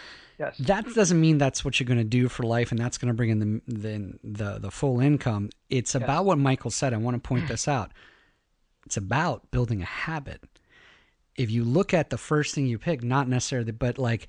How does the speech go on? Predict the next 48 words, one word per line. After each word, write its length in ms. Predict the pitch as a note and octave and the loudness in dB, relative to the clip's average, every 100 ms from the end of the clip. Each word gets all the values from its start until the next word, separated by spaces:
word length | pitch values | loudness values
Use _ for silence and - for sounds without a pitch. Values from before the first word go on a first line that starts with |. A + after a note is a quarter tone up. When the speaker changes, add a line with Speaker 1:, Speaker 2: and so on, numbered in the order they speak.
| - | -16
Speaker 2:
how 480 | - - D#3 E3+ A3 | -8 -2 0 2 0
do 200 | A3+ G#3 | 0 0
I, 320 | A#2 G2 G2 | 0 -2 -4
because 300 | - C3+ C3 | -2 0 0
this 180 | C#3+ - | 0 2
money 360 | C#3+ F3 A#3 D3+ | 4 4 4 4
day 160 | A2 | 2
thing 220 | - A#2 | 2 0
is 120 | C#3 F#3 | 2 0
a 80 | |
challenge. 480 | - F3+ G3+ G2 - | 0 -2 -2 -6 -4
We 140 | B2+ B2 | 0 2
all 140 | E3 | 2
have 200 | E3+ E3 | 2 0
lives, 360 | C3 A2 B2+ C3+ | 0 0 0 2
Speaker 1:
Yeah. 100 | A#2 | 2
Speaker 2:
families, 720 | - B2 A#2 A#2+ A#2+ C3 - | 2 2 4 2 0 -2 -4
responsibilities. 1040 | A2 - B3 A2+ G#2 A2 C#3+ G3+ A2+ E2+ - - - - | -4 -4 -2 -2 -2 -2 2 2 0 -4 -14 -18 -20 -2
This 180 | B3+ B3+ | 2 2
is 60 | G#3 | 4
Speaker 1:
Yeah. 80 | |
Speaker 2:
why 60 | D#3 | 4
money 300 | C#3+ C#3+ C#3 | 6 6 6
day 120 | C3 | 6
is 120 | A#2+ A#2 | 4 2
important. 360 | A2 F3+ C3+ | -2 -2 -2
You're 80 | A#2 | 0
saying, 180 | - C3+ | 2 2
"I'm 120 | D#3+ | 2
gonna 120 | B3 | 2
focus," 760 | - - F3+ F3 B2+ G2+ - - _ | -2 2 2 4 0 -4 -6 -12 _
and 300 | C3+ C3 B2 | 0 2 2
by 180 | B2+ B2+ | 0 -2
focusing 540 | - F#3 B3 - D#3 | 0 0 2 0 0
on 120 | C3 | 2
the 100 | A#2+ | 0
thing 320 | - E3+ D#3+ C3+ | -2 0 2 2
that 120 | B2 | 2
may 180 | B2+ D3+ | 2 4
be 120 | C3+ | 2
a 60 | |
short-term 480 | A2 C#3+ D#3+ - E3 | 0 0 0 0 0
thing 160 | F3 D3+ | 2 2
and 100 | B2 | 2
it 40 | |
may 280 | A2 C3 B3 | 2 4 2
peter 380 | - C3 A2+ G2+ | 2 -2 0 -2
out, 180 | G2+ | -4